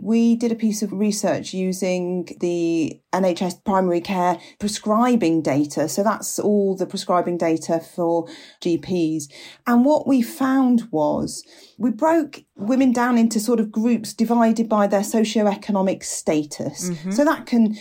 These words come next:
Speaker 1: that can have lots of different things. That might be to do with employment or,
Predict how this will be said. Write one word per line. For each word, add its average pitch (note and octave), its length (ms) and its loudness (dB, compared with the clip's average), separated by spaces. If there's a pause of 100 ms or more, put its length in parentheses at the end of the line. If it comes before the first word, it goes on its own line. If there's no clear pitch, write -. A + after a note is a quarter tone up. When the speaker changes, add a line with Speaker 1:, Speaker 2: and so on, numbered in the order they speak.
(160)
Speaker 1:
that D4+ 200 -2
can B3 100 0
have A3+ 180 2
lots - 400 -2
of F3 220 -4
different - 640 -6
things. E3 240 -2
That - 160 -6
might E3+ 280 -4
be D#3+ 180 -4
to D#3 180 -8
do D#3+ 400 -4
with D#3 380 -2
employment A#3 1080 0
or, D#3+ 280 -2